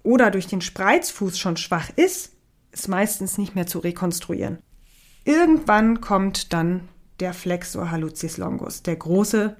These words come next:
Zehenbeuger dazu, der auf der Fußsohlenseite liegt. Der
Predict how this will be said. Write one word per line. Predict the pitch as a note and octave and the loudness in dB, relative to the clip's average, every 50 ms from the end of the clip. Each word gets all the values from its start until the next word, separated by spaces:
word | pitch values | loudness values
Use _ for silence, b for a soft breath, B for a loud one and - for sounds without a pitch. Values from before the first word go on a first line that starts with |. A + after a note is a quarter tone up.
| - | -18
Zehenbeuger | - - - - G3+ F#3+ F#3 F3+ D#3+ D3+ F#3 F#3+ G3+ G#3+ A3+ A#3 - - B2+ - - - - - - - | -14 -6 0 2 4 4 4 4 2 4 6 6 8 10 8 8 6 2 -2 -4 -6 -10 -18 -20 -20 -12
dazu, | - - - - - - - D3+ D#3+ E3 B B B B B B B B | -12 -12 -8 -6 -6 -6 -6 -8 -12 -12 B B B B B B B B
der | - G3 G3 - | 2 4 4 4
auf | F#3+ - | 2 -2
der | - F#3+ F3 | -2 -4 -4
Fußsohlenseite | F3+ - C4 B3+ A#3 - - E3+ D#3 D#3+ D#3 D3 - D#3+ D#3 - - - - | 0 2 2 2 2 2 -2 -2 -2 -4 -4 -6 -8 -8 -10 -10 -12 -10 -10
liegt. | - - E3+ - - _ - - _ _ _ _ _ _ _ _ _ _ _ _ B B B B B B B B - - - - | -10 -10 -12 -14 -16 _ -18 -20 _ _ _ _ _ _ _ _ _ _ _ _ B B B B B B B B -18 -18 -8 2
Der | - A3 B3 D4+ E4+ D#4+ | 6 8 10 10 10 6